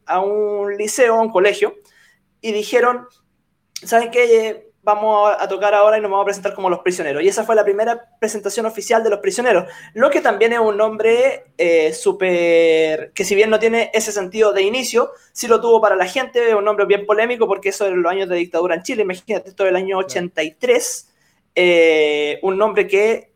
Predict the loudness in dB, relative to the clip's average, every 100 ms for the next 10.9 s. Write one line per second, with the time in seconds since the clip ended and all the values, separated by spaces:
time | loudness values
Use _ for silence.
0 | _ -4 2 4 4 4 4 2 2 2
1 | 2 -4 -2 2 4 6 4 4 0 0
2 | 0 4 4 2 0 -6 -6 -6 -6 -2
3 | -2 -2 -4 -6 -6 -6 -6 -4 -4 -2
4 | -6 -4 0 0 0 -8 -2 0 0 -2
5 | _ _ 0 0 0 2 4 2 2 0
6 | 2 0 -2 0 2 0 -2 -16 _ 0
7 | 0 -2 -4 -2 -2 0 -2 0 2 4
8 | 2 0 -2 -2 -2 -6 -6 -4 0 -2
9 | -2 -2 0 -2 -8 _ _ -4 -2 -2
10 | -2 -2 0 4 4 4 -2 -4